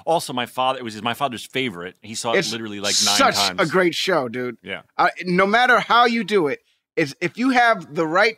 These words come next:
Speaker 2: amount of dancers and the, that are good and the, and the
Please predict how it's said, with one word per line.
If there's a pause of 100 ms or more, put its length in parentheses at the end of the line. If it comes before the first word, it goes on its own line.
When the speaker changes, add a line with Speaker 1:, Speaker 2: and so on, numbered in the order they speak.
Speaker 2:
amount
of
dancers
and
the, (580)
that
are
good (400)
and
the, (220)
and
the